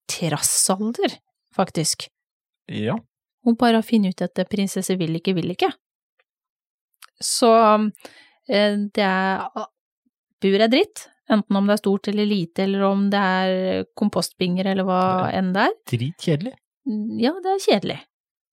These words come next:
Speaker 1: Så vi har måttet ha en liten ny runde med burtrening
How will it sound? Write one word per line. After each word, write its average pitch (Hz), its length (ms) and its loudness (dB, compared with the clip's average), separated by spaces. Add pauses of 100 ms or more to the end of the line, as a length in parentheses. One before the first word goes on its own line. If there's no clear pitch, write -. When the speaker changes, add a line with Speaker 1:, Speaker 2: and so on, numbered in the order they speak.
Speaker 1:
Så 233 340 -2 (240)
vi 269 180 -2
har 294 140 -2
måttet 294 320 0
ha 269 120 2
en 262 120 4
liten 226 520 2
ny 214 300 2
runde 226 400 2
med 220 760 0
burtrening 185 560 -2